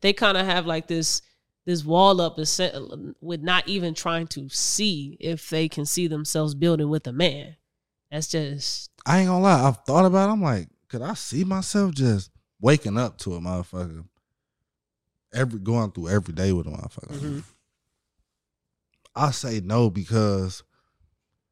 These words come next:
Speaker 2: I know how men attitudes are. Prideful as hell, alpha males, you know what I'm
Speaker 1: Mm-hmm.
Speaker 2: saying?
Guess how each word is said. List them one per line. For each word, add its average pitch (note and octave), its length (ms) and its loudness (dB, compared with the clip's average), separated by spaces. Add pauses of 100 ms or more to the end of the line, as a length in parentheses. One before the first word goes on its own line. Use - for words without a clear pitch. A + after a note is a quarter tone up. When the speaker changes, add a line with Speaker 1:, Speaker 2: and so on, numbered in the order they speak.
(200)
Speaker 2:
I B2 140 2
know A#2+ 220 4
how A2+ 220 2
men A#2 300 8
attitudes A#2 600 8
are. F2+ 260 6 (320)
Prideful G2+ 400 4
as F#2+ 80 4
hell, G2+ 260 6
alpha F#2 280 2
males, F#2+ 460 4
you F#2 80 -2
know G2 80 4
what G2 60 6
I'm F#2+ 100 4
Speaker 1:
Mm-hmm. F#2+ 120 -6 (240)
Speaker 2:
saying? F#2+ 120 -8